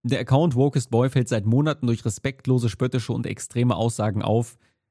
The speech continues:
Wir haben recherchiert.“ Und dann eben der, der Beitrag dazu, die Maske, die man ihm abgenommen hat. Und, ähm, ja, um das Ganze jetzt einmal, äh, ja, final hier zu,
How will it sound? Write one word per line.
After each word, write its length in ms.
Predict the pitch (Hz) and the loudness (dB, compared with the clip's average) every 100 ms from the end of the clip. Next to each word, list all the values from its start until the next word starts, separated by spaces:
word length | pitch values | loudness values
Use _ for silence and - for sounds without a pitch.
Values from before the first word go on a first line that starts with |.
| _ _ - | _ _ -6
Wir 300 | 101 120 104 | 2 2 2
haben 420 | 95 95 101 98 _ _ - | 0 0 -2 -4 _ _ -4
recherchiert.“ 760 | 104 98 107 - 113 104 - _ _ _ _ _ _ _ _ _ | 0 2 0 0 0 0 -2 _ _ _ _ _ _ _ _ _
Und 120 | 110 110 | -4 -2
dann 100 | 117 | 0
eben 140 | 107 | 2
der, 160 | 107 101 | 0 -2
der 300 | 76 - 101 | -6 -4 -2
Beitrag 360 | 101 113 120 | -2 -2 -4
dazu, 300 | 110 - 113 | -4 -2 -2
die 80 | 101 | 0
Maske, 480 | 98 120 - 117 107 _ _ - - | -2 -2 0 0 0 _ _ -20 -18
die 320 | - 104 104 | -14 -4 0
man 140 | 110 107 | 0 0
ihm 160 | 113 | -4
abgenommen 640 | - 135 - 131 120 113 107 | -6 -8 -2 0 2 2 2
hat. 320 | 147 - - - | 0 -6 -18 -4
Und, 460 | 123 120 120 113 101 | 2 4 2 0 -2
ähm, 340 | 113 113 110 120 | -2 -2 -2 0
ja, 140 | 120 | 0
um 160 | - 120 | 0 0
das 200 | 117 104 | 0 0
Ganze 340 | 135 147 131 | -2 -2 -2
jetzt 340 | 123 - - | -2 -4 -12
einmal, 500 | 117 123 123 117 113 - | -6 -2 0 0 0 -4
äh, 520 | 107 110 104 - - | -6 -4 -4 -6 -4
ja, 120 | 104 | -4
final 760 | 95 - - - 117 113 143 170 | -4 -10 -6 0 2 2 0 2
hier 220 | 147 143 | 2 0
zu, 180 | - | -2